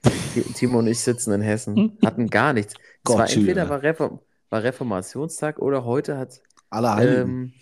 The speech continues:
Speaker 1: Allerheiligen, All Saints Day auch.
Speaker 3: Ja.
Speaker 1: Steht bei mir im Kalender, immer im
Speaker 3: <laughs>
Speaker 1: Arbeitskalender im Süden oder überall da, wo die Katholiken sich ausgebreitet haben.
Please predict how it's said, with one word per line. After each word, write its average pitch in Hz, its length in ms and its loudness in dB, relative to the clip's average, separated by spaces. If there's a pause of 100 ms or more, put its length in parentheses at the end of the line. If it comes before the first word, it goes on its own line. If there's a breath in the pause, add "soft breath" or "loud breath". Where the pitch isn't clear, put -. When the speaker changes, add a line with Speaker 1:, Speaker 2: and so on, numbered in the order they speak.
(280 soft breath)
Speaker 1:
Allerheiligen, 143 800 0 (640)
All 131 200 2
Saints 143 400 -2
Day 95 280 -4
auch. 82 220 -12 (540)
Speaker 3:
Ja. 104 160 -4
Speaker 1:
Steht - 200 -10
bei - 100 0
mir 107 100 -4
im 117 60 -4
Kalender, 110 400 -2
immer 113 220 -2
im - 120 -4
Speaker 3:
<laughs> - 0 -
Speaker 1:
Arbeitskalender 110 720 -4 (760 soft breath)
im 117 180 0
Süden 104 420 0 (160)
oder 98 300 0
überall 101 240 0
da, 98 160 0
wo 104 60 -2
die 101 100 -4
Katholiken 107 560 -2
sich 82 260 -4
ausgebreitet 76 600 -4
haben. 95 200 -2